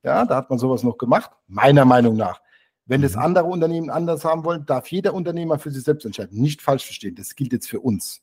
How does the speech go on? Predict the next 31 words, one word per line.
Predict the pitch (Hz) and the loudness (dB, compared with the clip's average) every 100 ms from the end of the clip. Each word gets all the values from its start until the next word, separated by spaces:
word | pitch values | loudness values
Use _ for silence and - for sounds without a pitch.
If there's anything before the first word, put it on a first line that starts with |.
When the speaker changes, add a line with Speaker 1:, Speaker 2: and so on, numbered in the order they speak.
| - | -6
Speaker 1:
Ja? | 117 180 | 2 4
Speaker 2:
Ja, | - - - _ - | 2 -4 -20 _ -14
ja. | - | 0
Speaker 1:
Und, | 135 131 127 127 123 - | 6 8 10 8 4 -6
ähm, | 120 117 117 117 113 113 _ _ _ | -2 0 0 -2 -4 -8 _ _ _
äh, | 123 120 117 - - 147 | -6 -4 -4 -10 -18 -12
wie | 131 | -6
gesagt, | - 131 - | -2 -2 -2
also | 120 | -4
das | 120 131 | -2 -2
sind | 147 | -2
alles | 135 147 147 | 0 0 0
so | 139 | -2
Themen, | - 147 151 156 139 | 2 4 4 0 -6
wo | 127 143 | -2 0
ich | 127 | 0
sag, | 123 123 135 - _ _ _ _ _ _ _ _ | 2 0 -2 -10 _ _ _ _ _ _ _ _
da | 156 165 175 - _ | 2 4 0 -8 _
gerne | 196 226 247 | 6 8 8
melden, | 214 202 208 226 | 6 4 2 -2
sowohl | 160 143 190 180 | -4 0 0 2
bei | 170 | 2
Mandanten | 160 151 151 151 | 2 2 0 -2
als | 135 131 | -6 -4
auch | |
Mitarbeitern. | 131 147 135 127 | -2 0 0 0
Wir | 123 113 | -2 -4
freuen | - 151 185 196 | 0 4 6 4
uns | 151 | -2
über | 151 | -2
jeden, | 127 120 170 208 320 | -2 0 0 0 -4